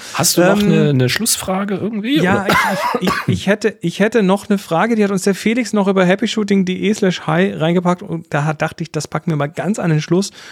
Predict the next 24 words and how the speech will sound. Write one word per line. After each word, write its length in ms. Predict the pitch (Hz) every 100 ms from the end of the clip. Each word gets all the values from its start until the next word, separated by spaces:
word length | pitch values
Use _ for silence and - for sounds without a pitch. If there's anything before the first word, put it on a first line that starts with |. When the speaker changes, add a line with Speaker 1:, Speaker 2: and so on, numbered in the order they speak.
| - - - -
Speaker 2:
Er 140 | 147
schreibt 340 | - 147 247
nämlich 220 | 240 180 170
unter 240 | 190 180
einem 220 | 165 151
Instagram-Post, 1040 | 202 262 - 214 - 139 147 139 220 - - _ _ _ _ -
schreibt 320 | - 151 -
Christian 380 | 233 - 226 196
von 180 | 190
einer 300 | 151 156 160 - _
kurzen 420 | - 208 - 233
Langzeitbelichtung. 840 | 190 196 170 - 120 107 - 98 95 _ _ _ _ _ _ _ _ _ _ _ _ _ _ _ _ -
Was 280 | 143 226
ist 220 | 240 - -
eurer 340 | - 185 220 208
Meinung 380 | 175 160 165 147
nach 180 | 143
eine 260 | - 135 160
kurze 340 | 160 131 -
Langzeitbelichtung 680 | 170 262 - 208 160 143 151
und 140 | 131
wie 120 | 127 165
grenzt 440 | 117 117 - -
sich 240 | 175 -